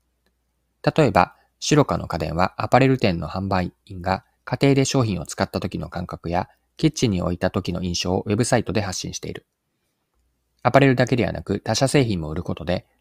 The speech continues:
接点のなかった客の取り込みや購入頻度の増加が期待できる。田中本部長は、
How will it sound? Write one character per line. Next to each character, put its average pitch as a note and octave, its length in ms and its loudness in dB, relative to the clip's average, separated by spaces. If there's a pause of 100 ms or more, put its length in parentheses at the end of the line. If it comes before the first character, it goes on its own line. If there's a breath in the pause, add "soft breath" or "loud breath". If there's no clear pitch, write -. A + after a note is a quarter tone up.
接 - 160 -2
点 B2+ 200 2
の F#2 80 0
な F2 80 -2
か E2+ 100 -2
っ - 80 -8
た F2+ 100 -10
客 - 240 -6
の F#2+ 120 -4
取 F#2+ 160 -4
り - 40 -10
込 F2+ 100 -6
み F2 120 -4
や F#2 160 0 (420 soft breath)
購 C#3+ 180 -2
入 C#3 160 0
頻 B2+ 200 0
度 F2+ 100 -2
の G#2+ 180 0
増 G#2 180 -2
加 G2+ 100 -8
が A2 140 4
期 - 80 -16
待 E2+ 160 -4
で D#2+ 80 -10
き D#2+ 100 -10
る。 E2 120 -14 (2750)
田 B2 80 4
中 C3 220 4
本 A#2+ 180 2
部 A#2 80 2
長 D#2+ 200 -4
は、 D#2+ 200 -4